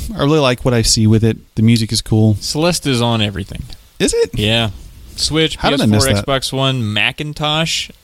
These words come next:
Speaker 2: and Windows,
Speaker 1: Macintosh.
Speaker 2: and Linux.
Speaker 1: Wow.
Speaker 2: Like, literally everything.
Speaker 1: I haven't seen it on anything else. I
Speaker 2: Yeah.
Speaker 1: guess I just don't go to those stores as often.
Speaker 2: I mean, it feels like a Switch game
Speaker 1: It
Speaker 2: to me.
Speaker 1: does. And, and that's where I will play it.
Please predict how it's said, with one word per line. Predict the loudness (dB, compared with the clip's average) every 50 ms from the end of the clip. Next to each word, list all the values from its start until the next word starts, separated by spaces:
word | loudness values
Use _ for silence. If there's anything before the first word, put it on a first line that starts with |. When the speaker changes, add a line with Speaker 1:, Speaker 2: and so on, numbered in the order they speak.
| _ -6
Speaker 2:
and | -4 -2 0 0 0
Windows, | 0 2 0 0 2 2
Speaker 1:
Macintosh. | 2 2 0 0 0 -2
Speaker 2:
and | -2 0 -2
Linux. | -2 -2 -4 -4 -6 -8 -6 -4 -4 -4 -4 -6 -10 -16 _ -20 -8
Speaker 1:
Wow. | -6 -4 -2 0 2 4 4 2 2 -2 -8 _ -10
Speaker 2:
Like, | -10 -6
literally | -2 0 0 2 2 0 0
everything. | 0 0 -2 -4 0 2
Speaker 1:
I | 4
haven't | 4 4 4 2 0 0 0
seen | 2 4 4 4
it | 6 6
on | 6 4 4 4
anything | 4 4 4 4 4 2 2 2
else. | 2 2 2 2 2 0 -2 -2 -6 -10 -4
I | -2
Speaker 2:
Yeah. | 0
Speaker 1:
guess | 2 2 2 2
I |
just | 0 0 0
don't | 2 2 4
go | 4
to | 4
those | 4 4 2
stores | 2 2 2 2 4 4
as | 4 2
often. | 2 2 2 2 0 0 0 -4 -12 -14 -4
Speaker 2:
I | -2 0
mean, | 0 0 -2
it | 0
feels | 2 2 2 2
like | 0 -2
a | -4
Switch | -4 -4 -4 -4 -4
game | -2 0 0
Speaker 1:
It | 2
Speaker 2:
to | 2 0
me. | 0
Speaker 1:
does. | -2 -4 -4 -2
And, | 2 4 4
and | 4 4
that's | 2 0 0 0
where | 0 0
I |
will | 0 0 0 0
play | -2 -4 -4
it. | -8 -14